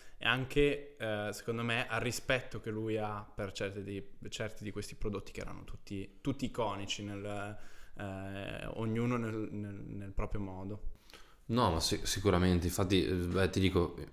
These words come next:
Speaker 2: proprio per lo stesso motivo che dicevi tu, della s-, la somiglianza, eh, rispetto al modello originale, in, in quel, nello specifico caso di Nike, è quasi una, mm, oh dot five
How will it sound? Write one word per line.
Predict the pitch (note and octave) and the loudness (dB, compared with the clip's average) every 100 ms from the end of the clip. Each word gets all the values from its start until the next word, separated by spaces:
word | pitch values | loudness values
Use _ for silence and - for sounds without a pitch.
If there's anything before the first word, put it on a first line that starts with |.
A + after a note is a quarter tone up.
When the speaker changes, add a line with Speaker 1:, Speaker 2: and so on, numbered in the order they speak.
| - | 2
Speaker 2:
proprio | G#2+ G#2 | 4 6
per | G#2 G2+ | 8 8
lo | |
stesso | F2+ - | 8 6
motivo | F#2+ G2+ | 6 6
che | F#2+ | 6
dicevi | F2 F#2+ F2 | 6 6 6
tu, | F#2 G2 | 6 4
della | F#2 F2 | 6 4
s-, | E2+ - - | 4 0 0
la | F#2+ F2+ | 0 2
somiglianza, | - - F#2 F2+ F2+ F2+ E2+ E2+ - E2+ E2 - - - - | 2 4 4 6 4 4 2 0 0 0 -2 -8 -18 -20 -6
eh, | - D#2+ D#2 D#2+ D#2+ D#2 D#2 - - - | 0 2 2 0 0 -2 -4 -6 -6 -6
rispetto | E2 - E2+ D#2+ - E2+ E2 | -4 0 0 2 4 4 4
al | E2+ | 4
modello | E2 E2 E2 | 4 4 4
originale, | E2 D#2+ E2+ E2 E2 | 4 2 2 2 4
in, | E2 D#2+ - | 2 -2 -4
in | F#2 | -4
quel, | - E2 D#2+ | 0 0 2
nello | E2 D#2+ | 0 -2
specifico | - D#2 - E2 | -4 -6 -2 0
caso | E2 | 2
di | E2 | 2
Nike, | E2 D#2+ D#2+ - D#2+ - - - - - | 2 0 -2 -4 -6 -6 -18 -20 -16 -2
è | G2 | 2
quasi | G2+ F2+ F2 | 8 8 8
una, | F2 F2 F2 - - - - - - - - | 8 8 6 0 -16 -20 -20 -20 -20 -20 -16
mm, | G1+ A1+ G1+ - - | -12 -10 -10 -12 -14
oh | - F#2+ F#2+ | 0 4 6
dot | F2+ E2 | 6 4
five | - E2 E2 D#2+ D#2+ | 2 4 6 6 2